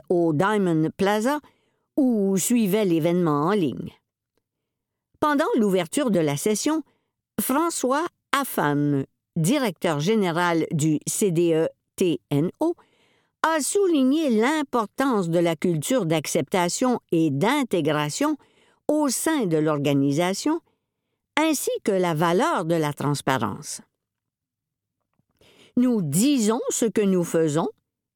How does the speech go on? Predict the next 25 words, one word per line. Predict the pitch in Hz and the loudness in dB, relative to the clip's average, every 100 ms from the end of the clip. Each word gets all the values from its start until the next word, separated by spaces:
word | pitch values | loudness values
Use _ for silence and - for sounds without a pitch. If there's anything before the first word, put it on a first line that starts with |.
| _ - | _ 0
et | 330 | 2
nous | 240 190 | 2 2
faisons | 143 214 214 185 508 554 | 0 0 2 0 -2 -4
ce | 175 | -2
que | 160 | 0
nous | 156 151 147 | 0 2 0
disons », | 170 320 415 339 - _ _ _ _ _ _ - | 0 0 0 -2 -4 _ _ _ _ _ _ -4
a-t-il | 151 - 226 147 | -4 0 0 0
affirmé, | - 143 151 233 - _ _ _ _ _ _ - | 0 0 0 -2 -4 _ _ _ _ _ _ -4
mettant | 214 311 - 440 403 | 0 0 -2 -4 -4
en | 202 196 190 | -2 0 0
avant | 220 202 285 | 0 0 0
une | 254 185 180 165 | 2 2 2 0
philosophie | 262 226 185 175 165 285 294 - _ _ _ | 0 2 2 0 0 0 -2 -4 _ _ _
qui | 269 208 | -2 0
guide | 160 294 240 160 | 2 0 0 0
les | 160 160 147 | 2 2 0
actions | 185 - - 247 190 | -2 -4 -2 0 0
de | 143 | 0
l'organisme. | 139 135 131 131 110 - - 147 - _ _ _ _ _ _ _ - | 0 0 0 0 -2 -4 -12 -16 -20 _ _ _ _ _ _ _ -6
Selon | - 208 196 180 | 0 2 2 0
monsieur | 151 135 - 135 - | 0 -2 0 -2 0
Afan, | 160 165 247 262 202 147 - _ _ _ - | -4 -2 0 0 0 -2 -6 _ _ _ -2
cette | 254 285 254 | 0 0 -2
approche | 240 - 277 285 | -4 -2 -2 -2